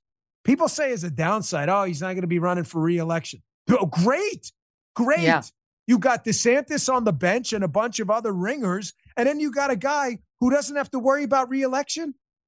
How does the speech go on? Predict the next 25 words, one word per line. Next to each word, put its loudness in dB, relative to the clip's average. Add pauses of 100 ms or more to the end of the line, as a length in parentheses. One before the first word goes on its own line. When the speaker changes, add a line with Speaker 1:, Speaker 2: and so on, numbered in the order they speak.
Speaker 1:
We 6
clean -2
the -2
entire 2
federal 2
government. -4 (240)
I 4
told 2
this 2
guy, 4 (320)
I 4
said 0
it -2
to 0
his 0
face 2
and -2
on 0
my 0
show -4
the -4
other -6
day, -4 (420)
"Fire 0 (100)
everyone. -2